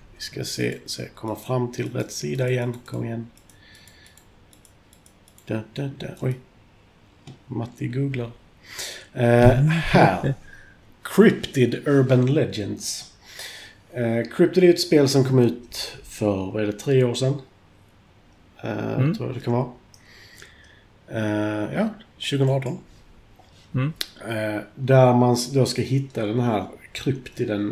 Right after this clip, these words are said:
Speaker 1: med hjälp utav, eh, slutledningsförmåga. Eh,
Speaker 2: Ah,
Speaker 1: Cryptid
Speaker 2: ja, just det.
Speaker 1: Urban
Speaker 2: Ja.
Speaker 1: Legends är ett tvåspelarspel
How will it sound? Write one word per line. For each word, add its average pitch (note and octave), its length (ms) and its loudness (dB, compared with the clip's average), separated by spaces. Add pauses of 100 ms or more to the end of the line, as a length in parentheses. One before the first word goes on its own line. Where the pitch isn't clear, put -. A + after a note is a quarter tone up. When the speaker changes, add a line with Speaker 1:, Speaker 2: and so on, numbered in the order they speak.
(140)
Speaker 1:
med A2 180 -6
hjälp G#2 220 -6
utav, - 460 -10
eh, - 180 -8
slutledningsförmåga. G#2 1300 -2 (1500)
Eh, G#2 280 0 (120)
Speaker 2:
Ah, E3 180 0
Speaker 1:
Cryptid D#3+ 400 2
Speaker 2:
ja, - 60 -2
just - 120 -4
det. D3+ 60 2
Speaker 1:
Urban C#3+ 220 8
Speaker 2:
Ja. - 100 8
Speaker 1:
Legends D#3+ 880 0 (960)
är B2+ 300 2
ett - 220 -6
tvåspelarspel G#2 1120 0